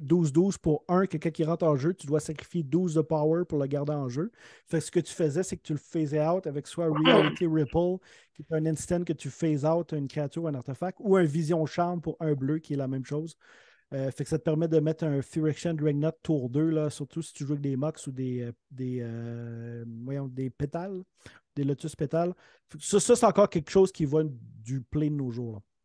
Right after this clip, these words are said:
Euh, t'avais un, un autre combo, Equipose, Sand of Time. Euh, je, je vais pas trop m'attarder longtemps, là, mais ça, ça, ça s'est rendu au Pro Tour. Euh, Equipose, c'est qu'à, à l'upkeep, euh, chaque joueur doit phaser out un land, une créature et un, un permanent.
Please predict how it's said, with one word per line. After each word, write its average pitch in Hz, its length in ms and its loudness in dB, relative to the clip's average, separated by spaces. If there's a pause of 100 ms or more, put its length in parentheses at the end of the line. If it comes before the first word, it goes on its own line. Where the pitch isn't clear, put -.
(640)
Euh, 165 520 6 (340)
t'avais 185 200 4
un, 202 80 8
un 208 260 8
autre 226 180 8
combo, 202 520 6
Equipose, 220 800 4
Sand 190 260 -2
of 175 160 -2
Time. 202 640 0 (180)
Euh, 151 540 2
je, 160 180 -2
je 143 100 0
vais 151 60 -2
pas 185 100 0
trop 185 160 -2
m'attarder 170 360 2
longtemps, 175 380 2
là, 190 80 -2
mais 165 80 -2
ça, 170 180 0
ça, 196 120 -4
ça 202 120 -8
s'est 170 140 -6
rendu 156 240 2
au 165 40 4
Pro 151 220 -2
Tour. 170 340 -2 (520)
Euh, 165 140 8
Equipose, 214 600 6
c'est 190 160 4
qu'à, 180 260 4
à 180 100 6
l'upkeep, 214 560 4 (540)
euh, 165 140 6
chaque 202 240 2
joueur 190 360 8
doit 170 200 6
phaser 175 520 4
out 185 360 6
un 170 180 4
land, 180 240 6
une 175 140 0
créature 170 640 0
et 151 200 0
un, 143 320 -2
un 151 120 -2
permanent. 147 540 -2